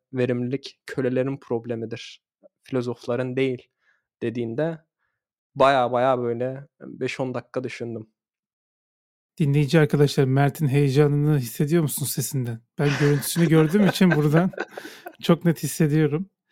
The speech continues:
Speaker 2: Gerçekten bu tarz kitaplar, çünkü biz olaylara daha düz bakıyoruz. Ee, bütün bu işte dünya düzeni vesaire de onun da etkisi var. Ee, daha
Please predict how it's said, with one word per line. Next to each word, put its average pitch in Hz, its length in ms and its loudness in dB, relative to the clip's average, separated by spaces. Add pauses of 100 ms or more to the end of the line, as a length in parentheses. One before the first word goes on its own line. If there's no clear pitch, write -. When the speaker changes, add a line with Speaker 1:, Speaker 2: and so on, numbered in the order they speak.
(360)
Speaker 2:
Gerçekten 170 600 2
bu 180 100 0
tarz 185 260 4
kitaplar, 190 680 -2 (880)
çünkü - 200 -8
biz 165 120 2
olaylara 185 600 4 (140)
daha 170 280 4
düz 151 220 0
bakıyoruz. 131 680 -2 (100)
Ee, 131 440 -4 (840)
bütün 147 280 -2
bu 143 200 -2
işte 139 280 -8
dünya 143 360 2
düzeni 139 340 0
vesaire 143 480 0
de 135 280 -4
onun 143 200 -6
da 143 60 -6
etkisi - 400 -8
var. 180 240 -8 (640)
Ee, 196 40 -8
daha 156 400 -2